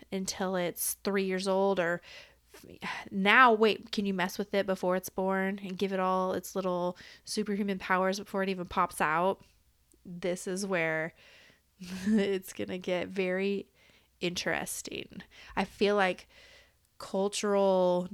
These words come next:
decisions are gonna sway this in so many different directions over just the next hundred years, let's say. How many directions can we go in? We can tug, push, and pull. You can do it, you can't do it.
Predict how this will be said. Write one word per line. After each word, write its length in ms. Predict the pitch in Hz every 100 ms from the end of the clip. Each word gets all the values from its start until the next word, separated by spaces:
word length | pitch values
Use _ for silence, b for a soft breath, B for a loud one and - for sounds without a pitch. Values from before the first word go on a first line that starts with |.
| -
decisions 920 | 175 - 180 180 185 165 160 165 - -
are 140 | 170
gonna 260 | 175 170 170
sway 440 | - - 185 185
this 280 | 180 185 -
in 180 | 170 185
so 380 | - - 185 185
many 300 | 190 190 185
different 320 | 185 185 185
directions 720 | 175 170 - 185 180 185 185 -
over 280 | 185 190 180
just 280 | 185 -
the 60 | 180
next 520 | 170 170 - - - -
hundred 460 | - - 180 190 180
years, 480 | 180 165 180 - -
let's 200 | 220 -
say. 260 | - 165 180 _ _ _ _ _ _ _ -
How 120 | - 214
many 220 | 208 208
directions 520 | 190 185 - 185 185
can 160 | - 185
we 80 |
go 220 | 175 175 -
in? 180 | - - B B B B B B -
We 160 | 196
can 300 | 185 175 185 -
tug, 480 | - 208 190 196 220 - b b -
push, 320 | 220 208 -
and 160 | 185 185
pull. 560 | - 202 190 185 185
You 140 | 185 185
can 140 | 196
do 180 | 214 233
it, 120 | 220
you 100 | 185
can't 320 | - 214 202
do 140 | 202 202
it. 200 | 196